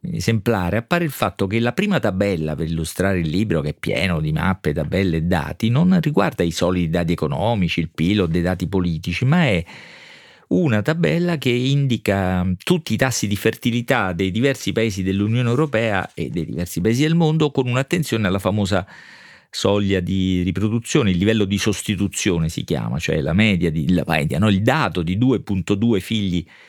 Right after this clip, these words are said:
per coppia che consentirebbero all'umanità di riprodursi e di conservarsi almeno in quantità, eh, diciamo così. Lo so che in questo, come in altri campi, il dato medio è un po' un'invenzione, perché non rende conto delle differenze enormi che ci sono,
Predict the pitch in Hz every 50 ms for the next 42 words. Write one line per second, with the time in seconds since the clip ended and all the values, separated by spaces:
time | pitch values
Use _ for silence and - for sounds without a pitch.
0 | - - - 151 170 - - 107 107 117 - - - 92 87 - - 135 120 -
1 | - - _ _ _ _ _ _ _ _ _ _ - - - 107 98 - - 107
2 | 107 98 - 120 117 113 98 95 90 92 90 92 95 92 101 101 110 107 - 117
3 | 107 90 92 101 104 113 107 123 120 101 117 120 123 110 - - 98 92 95 101
4 | 90 - - 107 101 104 - - 110 104 101 101 117 117 107 95 - - 131 -
5 | - 110 104 104 110 120 123 117 107 104 95 - 107 107 104 104 92 - 107 90
6 | - 107 87 76 - - - - 87 78 76 80 87 95 92 - - 87 87 85
7 | 82 78 80 78 78 - - 76 78 - - - - - - - - - - _
8 | _ _ - - 82 78 92 92 92 95 90 85 87 85 85 85 - 98 98 90
9 | - - 85 76 92 92 92 92 87 90 90 87 - - 90 - 98 95 95 92
10 | 87 - 87 87 87 90 87 90 87 90 92 92 90 90 90 85 87 - - 85
11 | 85 87 90 85 85 82 90 85 85 - - 113 117 110 98 85 76 78 78 -
12 | - - 113 - - - - - - - - - _ _ 85 87 87 90 101 107
13 | 101 92 95 90 101 98 104 95 - 95 85 85 85 87 87 90 90 - - 87
14 | 90 95 92 87 - 92 85 95 104 110 110 104 92 92 90 85 90 87 - -
15 | 92 85 - 107 98 95 87